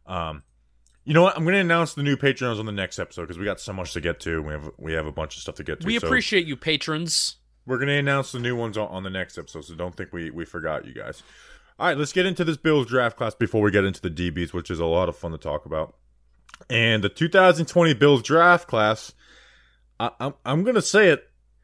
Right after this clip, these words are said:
Speaker 1: the worst one.
Speaker 2: Yeah.
Speaker 1: There's a, there's two day three picks that are kinda nice. Actually, there's three day three picks that are,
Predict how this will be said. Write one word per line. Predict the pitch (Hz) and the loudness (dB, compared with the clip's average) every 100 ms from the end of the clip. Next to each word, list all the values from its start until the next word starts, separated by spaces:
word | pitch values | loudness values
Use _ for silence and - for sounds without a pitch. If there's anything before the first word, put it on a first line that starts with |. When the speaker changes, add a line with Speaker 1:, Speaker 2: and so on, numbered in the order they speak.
| _ _ _ _ _ _ _ _ _ _ - - | _ _ _ _ _ _ _ _ _ _ 0 4
Speaker 1:
the | |
worst | 170 254 311 - | 8 8 8 6
one. | 196 113 - - _ _ _ | 4 4 -2 -14 _ _ _
Speaker 2:
Yeah. | 131 117 _ _ _ _ _ _ _ _ _ _ _ _ _ _ | -6 -6 _ _ _ _ _ _ _ _ _ _ _ _ _ _
Speaker 1:
There's | 156 135 | 4 4
a, | 170 190 | 4 6
there's | 175 165 | 6 4
two | - 254 | 4 4
day | 185 208 196 | 6 8 8
three | 208 208 | 6 0
picks | - 190 - | 4 2 4
that | 165 | 4
are | 143 | 4
kinda | - 170 147 | 2 2 4
nice. | 147 127 104 - - _ _ _ | 2 0 -2 -10 -20 _ _ _
Actually, | 185 190 | 2 6
there's | 147 127 | 6 4
three | - 170 156 | 4 2 4
day | 117 | 4
three | 107 110 110 | 2 0 -2
picks | 107 101 | -2 -4
that | - 92 | -2 0
are, | 90 | 0